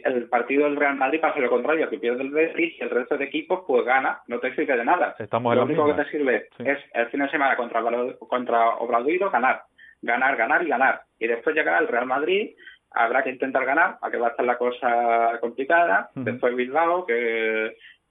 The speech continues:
Speaker 1: también va a estar la cosa complicada, porque es Bilbao, es en casa, son ocho mil personas. Eh, después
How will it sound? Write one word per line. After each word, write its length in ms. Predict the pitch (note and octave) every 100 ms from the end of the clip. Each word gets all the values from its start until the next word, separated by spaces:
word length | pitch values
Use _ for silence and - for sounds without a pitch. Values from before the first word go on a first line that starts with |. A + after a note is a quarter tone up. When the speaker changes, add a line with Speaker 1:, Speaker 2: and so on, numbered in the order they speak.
| _ _
Speaker 1:
también 300 | - A2 B2
va 60 | B2
a 20 |
estar 140 | A#2 A#2+
la 80 | B2
cosa 200 | A2+ -
complicada, 680 | A#2+ A#2+ A#2 D#3 D#3+ F3+ -
porque 800 | A2+ A2+ A2 A2 A2 A2 A2+ -
es 120 | A#2
Bilbao, 500 | A2 C#3 E3 F3+ -
es 120 | A2
en 120 | A#2
casa, 460 | A#2+ - - D3+ D3 -
son 480 | B2+ A#2 A#2+ A#2 A#2
ocho 220 | B2 -
mil 160 | C3 B2+
personas. 580 | B2+ - E3 E3 E3 E3+ - _ _ _ _
Eh, 220 | - A#2+ A2+ A#2
después 520 | A#2 - A#2+ B2